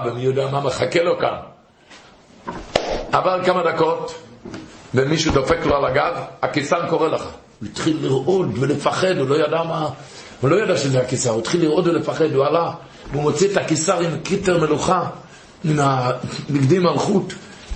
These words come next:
הוא שואל אותו, הקיסר שואל אותו, "אתה יודע מי אני?" אז אמר לו, "לא." אז אמר לו, "אני כן יודע מי אתה, ואני מכיר את הבית שלך גם." הוא התחיל להגיד לו איך נראה הבית. אמר לו היהודי, "אין חוכמה כחוכמת המלך."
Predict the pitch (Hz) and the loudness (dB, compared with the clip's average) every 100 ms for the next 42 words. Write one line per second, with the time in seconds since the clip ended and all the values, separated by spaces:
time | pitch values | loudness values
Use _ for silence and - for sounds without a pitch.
0 | - 135 131 131 170 175 175 170 160 147 | -2 2 2 4 4 6 4 4 4 4
1 | 123 - - - - 117 - 135 147 170 | 0 -6 -18 -20 -8 -4 0 2 4 2
2 | 135 160 170 151 131 - 95 - 101 104 | 4 4 4 4 2 2 -6 0 2 4
3 | 147 123 165 226 262 208 113 - - - | 2 4 2 4 2 0 -2 -10 -20 -20
4 | - 98 117 143 156 185 214 - - - | -6 0 2 2 4 4 2 -2 -10 -16
5 | - - - - - - 92 107 123 131 | -20 -20 -20 -20 -20 -6 0 2 4 2
6 | 127 151 - 226 240 180 143 131 113 - | 2 2 4 4 4 4 2 2 0 0
7 | - - - _ - 107 120 120 175 180 | -4 -6 -16 _ -8 -2 0 2 2 2
8 | 151 156 190 190 170 170 180 220 165 117 | 2 2 0 0 0 2 2 0 -4 -8
9 | 127 117 - 151 143 175 156 147 151 160 | -10 -6 0 0 2 2 0 0 0 2
10 | 160 180 196 175 - - - - - - | 2 2 2 0 -4 -18 -20 -20 -20 -18
11 | - 80 98 117 113 98 95 90 107 120 | -14 -8 -4 0 2 2 2 2 2 -2
12 | - - 220 147 135 - 113 - - - | 0 0 2 2 0 0 0 -2 -4 -4
13 | 98 - 87 85 76 - - | -2 0 0 0 -2 -4 -6